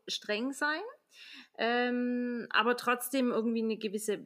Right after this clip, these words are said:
Herzlichkeit oder Wärme haben, also den Kindern trotzdem ein gutes Gefühl geben. Ähm, eine Struktur finde ich ganz hilfreich. Ähm,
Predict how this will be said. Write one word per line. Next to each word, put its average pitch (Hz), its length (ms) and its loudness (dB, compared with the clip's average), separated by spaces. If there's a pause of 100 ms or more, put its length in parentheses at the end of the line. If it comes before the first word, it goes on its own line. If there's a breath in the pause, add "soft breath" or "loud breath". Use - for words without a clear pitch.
Herzlichkeit 190 680 2
oder 190 200 2
Wärme 202 420 6
haben, 160 360 6
also 170 200 0
den 180 180 -4
Kindern 196 260 -2
trotzdem 196 380 -2
ein 190 100 -2
gutes 208 380 -2
Gefühl 240 420 0
geben. 285 460 -2 (380 loud breath)
Ähm, 214 760 2 (440)
eine 214 160 6
Struktur 247 760 2 (120)
finde 277 300 -2
ich - 140 -6
ganz - 220 -2
hilfreich. 285 840 -2 (480)
Ähm, 202 800 -4